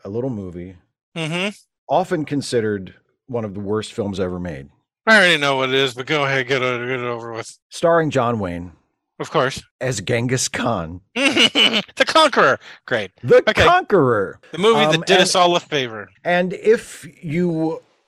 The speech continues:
Speaker 1: if you're
Speaker 2: I'm sorry.
Speaker 1: wondering
Speaker 2: I'm taking that joke back. That is, that is mean. That is too mean for me. I'm
Speaker 1: If
Speaker 2: taking
Speaker 1: you're
Speaker 2: that
Speaker 1: won-,
Speaker 2: joke back.
Speaker 1: if you're, good for you. If you're wondering why this is considered one of the worst films ever made,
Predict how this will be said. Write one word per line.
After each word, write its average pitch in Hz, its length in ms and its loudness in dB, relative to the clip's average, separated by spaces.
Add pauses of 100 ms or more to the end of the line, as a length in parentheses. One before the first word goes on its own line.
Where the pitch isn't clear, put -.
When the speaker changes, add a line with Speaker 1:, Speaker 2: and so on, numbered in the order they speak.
(140)
Speaker 1:
if 185 160 -2
you're - 100 8
Speaker 2:
I'm 156 80 4
sorry. 170 180 6 (200)
Speaker 1:
wondering 107 180 -4 (140)
Speaker 2:
I'm 170 240 6
taking 147 400 0
that 131 180 0
joke 120 260 -8
back. 98 380 -4
That 127 180 2
is, 127 240 -6
that 143 180 -4
is 156 140 -12
mean. 147 440 -4 (380)
That 131 140 0
is 139 160 -4
too 165 200 -10
mean 135 240 -6
for 113 160 -18
me. 90 220 -20 (160)
I'm 113 100 -8
Speaker 1:
If 117 60 -4
Speaker 2:
taking 120 220 -2
Speaker 1:
you're 127 80 2
Speaker 2:
that 123 80 2
Speaker 1:
won-, 117 100 -2
Speaker 2:
joke 110 160 -8
back. 98 240 -8 (560)
Speaker 1:
if 117 300 -8
you're, 131 260 0
good 180 260 -4
for - 120 -10
you. 64 320 -16 (280)
If - 160 -2
you're 135 120 2
wondering 143 480 4
why 117 640 2 (160)
this 117 260 -2
is 120 100 -2
considered 104 520 -2
one 104 180 -2
of 104 80 -6
the 104 80 -6
worst 101 280 -2
films 107 280 -4
ever 104 220 -2
made, 69 340 -10